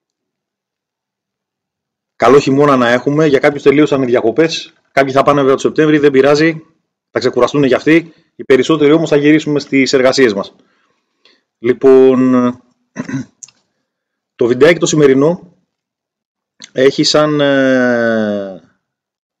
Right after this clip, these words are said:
θέμα να μιλήσουμε για λίγο για τα καλάμια που με ρωτάτε για τα, για το Ultra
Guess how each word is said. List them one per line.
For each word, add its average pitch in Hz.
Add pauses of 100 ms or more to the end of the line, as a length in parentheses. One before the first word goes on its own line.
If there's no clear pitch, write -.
θέμα 151 (1900)
να 120
μιλήσουμε 131
για 139
λίγο 151
για 151
τα 139
καλάμια 143
που 139
με 135
ρωτάτε 143
για 139
τα, 120
για 117
το 139
Ultra 143